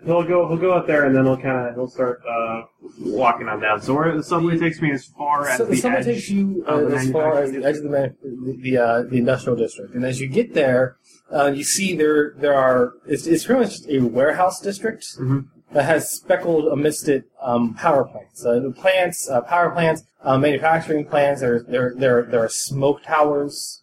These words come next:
Speaker 1: Mm-hmm.
Speaker 2: um, they're billow-, billowing smoke into the, in, in, in, into the sky. Um, they, uh,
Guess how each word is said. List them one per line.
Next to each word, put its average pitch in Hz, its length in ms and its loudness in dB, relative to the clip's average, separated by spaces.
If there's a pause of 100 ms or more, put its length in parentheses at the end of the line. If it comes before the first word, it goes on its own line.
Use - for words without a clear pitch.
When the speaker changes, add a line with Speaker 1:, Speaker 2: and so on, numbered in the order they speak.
(140)
Speaker 1:
Mm-hmm. 131 360 -6
Speaker 2:
um, 120 420 2
they're 120 100 2
billow-, 127 300 2
billowing 135 400 0
smoke 120 340 0
into 120 180 -2
the, 123 200 -4
in, 131 240 -8
in, 131 200 -2
in, 135 220 -2
into 135 160 2
the 113 80 -2
sky. 127 580 0 (200)
Um, 117 840 0 (300)
they, 127 260 2
uh, 120 760 2